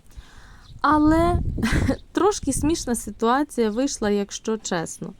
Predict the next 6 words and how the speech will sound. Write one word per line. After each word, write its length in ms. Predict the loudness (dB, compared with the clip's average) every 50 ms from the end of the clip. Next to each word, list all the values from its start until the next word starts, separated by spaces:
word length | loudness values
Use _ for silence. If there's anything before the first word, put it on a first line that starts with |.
| -20 -18 -18 -18 -16 -8 -4
Для 180 | 0 0 2
мене, 360 | 2 2 2 2 2 2 4
наприклад, 720 | 4 4 2 2 0 0 0 0 0 0 0 -2 -2 -2 -2
смішно, 640 | -6 -4 0 2 2 2 2 0 -2 -4 -6 -6 -6
бо, 340 | -6 -4 0 0 0 0 -2 -6 -14 -20 -20 -20 -20 -20 _ -10 -4
е, 300 | -2 0 2 0 0 -2